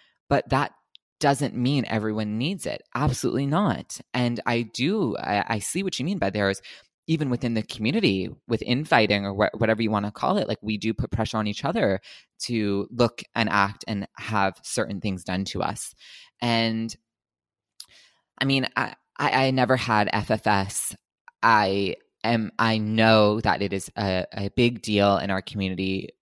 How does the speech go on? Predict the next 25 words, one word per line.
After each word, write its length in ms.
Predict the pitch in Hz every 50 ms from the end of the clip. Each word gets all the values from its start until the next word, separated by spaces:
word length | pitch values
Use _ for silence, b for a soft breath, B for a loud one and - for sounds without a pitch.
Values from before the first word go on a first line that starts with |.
| - -
but 420 | 104 101 98 95 92 90 - - B B B B B B B B B _
maybe 440 | - 107 107 104 107 113 113 120 117
there 200 | 101 113 107 101
is 220 | 95 101 127 131
a 60 | 180
lot 240 | 185 170 113 104 95
of 100 | 98 -
pressure 300 | - 107 98 - - 113
being 200 | 101 - 98 98
put 160 | 101 - 107
on 120 | 101 98 92
people 240 | - 107 - - 104
who 160 | - 113 104
wouldn't 320 | 98 92 107 107 107 78
necessarily 920 | 101 98 - - 101 - - 107 98 95 98 98 92 95 95 92 87 - - _ _
want 360 | 87 90 90 92 90 98 101
it, 180 | 104 104 92 - _ _ _ _ _ _ _
but 240 | - 104 92 - -
might 300 | 107 101 98 95 78 -
feel 160 | - 107 101
that 140 | 92 87 -
they 120 | 92 90
need 260 | 90 90 92 92 98
it. 400 | 113 120 131 143 - - - - B B B B B B B B B -
Um, 440 | 104 107 107 101 98 95 95 92